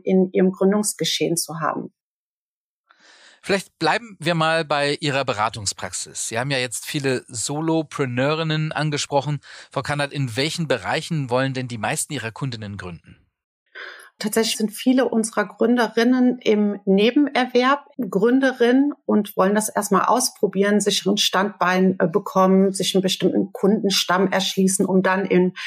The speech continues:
Speaker 1: in Vollerwerb zu gehen. Ich glaub, so ungefähr dreißig, vierzig Prozent, äh, sind im Teilerwerb eben selbstständig.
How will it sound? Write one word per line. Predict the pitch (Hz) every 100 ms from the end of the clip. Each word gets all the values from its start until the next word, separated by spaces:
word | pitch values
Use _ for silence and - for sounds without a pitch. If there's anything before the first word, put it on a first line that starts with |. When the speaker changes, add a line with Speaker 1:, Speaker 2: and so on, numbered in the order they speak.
| - - -
Speaker 1:
in | 185
Vollerwerb | 190 - 226 - 226 214 214 220
zu | - 202
gehen. | 208 214 214 - - - -
Ich | - -
glaub, | 208
so | - 196
ungefähr | - 190 196 - 190 175 180 - _ _ _ - _ _ _ - -
dreißig, | 226 233 214 - 180 185 214 -
vierzig | 208 202 202 -
Prozent, | - 202 - 190 190 196 190 -
äh, | 175 175 175
sind | 175 185 180 175 -
im | 175 175 175 175 _ _
Teilerwerb | - 170 175 175 180 - 180 165 165 165 -
eben | - 175 175
selbstständig. | 180 190 - 214 214 220 -